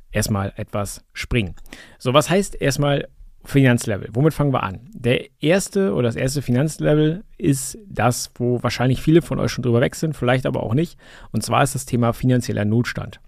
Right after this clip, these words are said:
Ja, ähm, bei dem Punkt ist es so, oder Standpunkt ist es so, die Person hat hohe Schulden, hat eine finanzielle Unsicherheit, kann Rechnung nicht bezahlen.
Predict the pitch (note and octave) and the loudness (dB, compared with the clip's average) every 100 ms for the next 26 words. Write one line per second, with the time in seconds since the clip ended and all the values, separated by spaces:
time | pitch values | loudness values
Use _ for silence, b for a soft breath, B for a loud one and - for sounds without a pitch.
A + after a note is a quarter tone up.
0 | - G#2+ A#2+ - - B B B _ A2 | -8 -2 -2 -2 -14 B B B _ -2
1 | A2+ - - A#2+ C3+ E3 - D#3 D#3 B2 | -2 -4 -4 2 4 4 2 -2 -2 -2
2 | C3 A#2+ D3+ E3 B2+ G#2+ B2+ D3 D3 C#3 | -2 2 4 6 4 2 0 0 -2 -2
3 | A#2 A#2 B2 B2 B2+ - - - - - | -2 -2 2 2 0 -6 -20 -20 -20 -20
4 | - - - B2+ B2 B2 C3 A#2+ G2+ C#3 | -20 -20 -2 2 4 4 4 2 4 6
5 | D3 - A#2 A#2 A#2 A#2+ B B - A#2+ | 6 4 2 4 2 0 B B -2 0
6 | A2+ C3+ C#3 B2+ C3 C#3 A#2+ A#2+ A2+ A2+ | 2 4 4 4 4 4 4 4 2 0
7 | A#2 - C3 B2 - B2+ A#2 - - A#2 | 0 0 0 2 2 2 2 -2 -6 -2
8 | A#2 A#2 | 0 0